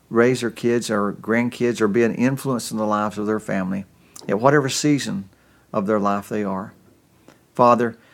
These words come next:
and I, I know anytime we talk about moms or dads,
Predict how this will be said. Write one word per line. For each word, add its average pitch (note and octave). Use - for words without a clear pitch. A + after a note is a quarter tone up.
and A#2+
I, D3
I D#3
know C#3
anytime C3
we A#2+
talk A#2
about A2
moms G#2+
or G2+
dads, G#2